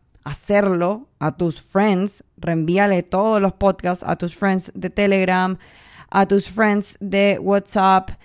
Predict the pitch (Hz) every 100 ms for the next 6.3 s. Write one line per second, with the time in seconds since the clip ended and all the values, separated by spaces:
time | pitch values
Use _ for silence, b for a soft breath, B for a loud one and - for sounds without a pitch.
0 | b b b - 208 247 220 202 208 220
1 | - 226 254 247 240 - 226 202 208 254
2 | - 220 220 240 - - 180 175 220 220
3 | 226 226 233 226 - 190 180 202 208 220
4 | 226 214 - 190 175 170 - - 226 220
5 | 202 208 190 175 165 175 185 - 151 -
6 | 185 139 -